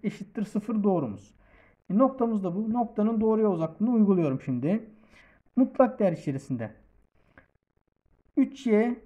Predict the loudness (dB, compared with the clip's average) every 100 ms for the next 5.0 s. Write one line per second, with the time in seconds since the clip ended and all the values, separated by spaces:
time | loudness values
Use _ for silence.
0 | _ -8 -4 2 4 4 0 -2 -2 -4
1 | -2 -2 0 2 2 2 2 2 0 -2
2 | -2 -6 -6 -8 -10 -14 _ _ -2 -2
3 | -2 -6 0 0 0 -6 -6 -6 -6 -4
4 | -2 0 -2 -2 -6 -8 -8 -8 -10 -20